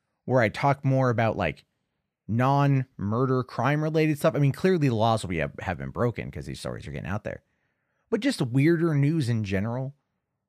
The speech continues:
that could be a lot of fun. So if you guys are interested in something like that, you're gonna have to let me know because, uh, I'd like to do it,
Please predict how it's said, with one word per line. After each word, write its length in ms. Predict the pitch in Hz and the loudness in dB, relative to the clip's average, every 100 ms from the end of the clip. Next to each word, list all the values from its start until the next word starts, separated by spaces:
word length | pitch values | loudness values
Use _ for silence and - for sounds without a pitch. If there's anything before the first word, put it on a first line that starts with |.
| _ | _
that 180 | 143 175 | -2 0
could 140 | 160 110 | 2 0
be 140 | 104 | -2
a 80 | 82 | -4
lot 160 | 52 | -6
of 80 | 50 | -10
fun. 260 | - - - | -14 -16 -16
So 180 | - 110 | -6 -6
if 100 | 101 | -2
you 80 | 151 | 0
guys 220 | 180 156 | 2 0
are 60 | 156 | -2
interested 300 | 160 147 151 | -2 -2 -2
in 60 | |
something 300 | 123 139 127 | -2 -4 -2
like 160 | 117 98 | -4 -2
that, 260 | 127 110 | -2 -2
you're 100 | 76 | -4
gonna 140 | 101 107 | -6 -2
have 160 | 107 | -2
to 80 | 107 | -2
let 140 | 104 80 | -4 -4
me 100 | 92 | -2
know 400 | 127 107 76 67 _ _ _ _ _ _ _ - | 0 -2 -4 -8 _ _ _ _ _ _ _ -12
because, 420 | 87 101 87 71 | -4 -2 -2 -4
uh, 260 | - 80 - | -6 -6 -4
I'd 120 | 90 | 0
like 120 | 127 | 0
to 80 | - | 0
do 200 | 85 139 | -2 0
it, 180 | 85 | -2